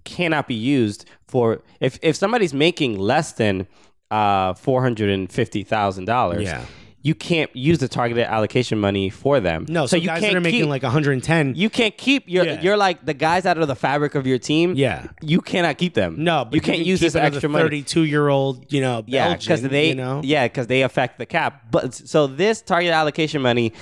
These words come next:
Speaker 1: is purposefully placed and, and offered so
Speaker 2: Yeah.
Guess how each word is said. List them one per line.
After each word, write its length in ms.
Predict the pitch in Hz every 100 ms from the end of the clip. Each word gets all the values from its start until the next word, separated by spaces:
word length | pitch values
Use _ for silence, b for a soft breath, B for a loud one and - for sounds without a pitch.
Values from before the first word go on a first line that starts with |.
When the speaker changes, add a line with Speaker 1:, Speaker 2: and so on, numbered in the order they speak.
| B
Speaker 1:
is 240 | - 120 117
purposefully 1000 | - - 160 175 175 - 175 170 170 - B -
placed 560 | 139 135 127 127 - - B
and, 300 | - 104 95
and 180 | 107 101 -
offered 600 | - 156 160 120 101 95 - b
so 280 | - 107
Speaker 2:
Yeah. 40 | 131